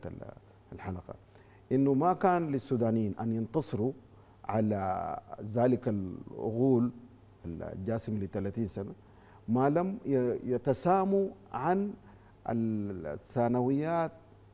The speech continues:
ال-، الغير مفيدة، يسمو على الجهوية، على القبلية، على العصبية الدينية، على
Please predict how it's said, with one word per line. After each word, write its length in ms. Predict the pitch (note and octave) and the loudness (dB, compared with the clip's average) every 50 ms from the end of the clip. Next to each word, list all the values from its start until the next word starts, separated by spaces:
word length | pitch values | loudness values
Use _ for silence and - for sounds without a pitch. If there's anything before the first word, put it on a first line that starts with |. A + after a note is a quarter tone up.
| - - - | -16 -8 -6
ال-، 640 | G#2+ G#2+ G#2 G2+ F#2+ F#2 F#2 F2 - - - - G2 | -6 -4 -4 -4 -4 -4 -4 -6 -6 -8 -10 -8 -8
الغير 320 | G#2 G#2 C3 D#3 E3 D3+ | -4 0 4 4 4 4
مفيدة، 540 | C#3+ C3+ A#2+ - D#3 C#3 A#2+ G2 F#2+ E2 - - - - - - - - - | 4 2 2 6 6 6 6 4 0 -6 -8 -10 -14 -20 -20 -20 -20 -10 -4
يسمو 440 | G#2+ A2 C3+ - - D3 C#3+ C#3 C3+ | -2 -2 -2 -2 -2 -2 2 2 2
على 200 | G2+ A2 G#2+ G#2+ | 2 2 0 0
الجهوية، 580 | G2 F#2 G#2 G2 F#2+ G2+ A#2 C3+ C#3+ C#3+ C#3+ B2+ | 0 -2 -2 0 0 2 2 4 4 4 2 0
على 220 | A#2+ A#2 G#2 G2+ | 0 -2 -2 -4
القبلية، 680 | G2 - - G2+ F2+ F#2+ G2+ A#2 C#3+ D3 C#3+ C#3 C3+ | -4 -4 -6 -6 -4 -2 0 0 0 0 0 -2 -4
على 300 | C3 - - G#2 G2+ G2+ | -4 -6 -8 -8 -8 -8
العصبية 600 | G2 - - F2 G2+ - A2 G#2+ A#2 B2 A2+ G#2+ G2+ - - - - - - - - - | -10 -8 -10 -10 -6 -6 -6 -2 -2 -2 -2 -2 -4 -8 -12 -20 -20 -20 -20 -20 -18 -10
الدينية، 460 | F#2 G2+ G#2 G#2 A#2+ C3+ C#3+ C#3 C3+ B2+ | -6 -4 -2 0 0 0 0 0 -2 -4
على 440 | B2+ B2 - - G#2+ G#2+ G#2 G2+ | -4 -6 -6 -6 -4 -4 -4 -6